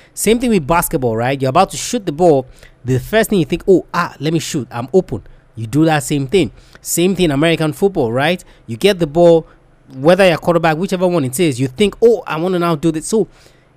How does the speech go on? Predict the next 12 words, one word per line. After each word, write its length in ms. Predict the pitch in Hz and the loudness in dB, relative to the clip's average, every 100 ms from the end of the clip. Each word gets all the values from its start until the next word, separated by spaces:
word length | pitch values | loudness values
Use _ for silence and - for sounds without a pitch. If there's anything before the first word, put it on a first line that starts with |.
| _ - | _ -4
it 140 | 180 | -2
happens 520 | 147 - 254 277 254 | -2 -4 -2 0 0
in 80 | 185 | 2
your 120 | 156 | 0
mind 240 | 147 170 - | 2 -2 -4
first 220 | 135 123 | -8 -8
before 260 | 139 - | -10 -4
your 80 | 160 | -4
body 260 | 113 131 143 | -4 -6 -6
carries 360 | - 123 117 | -6 -6 -6
it 80 | 110 | -10
out. 180 | 92 - | -14 -16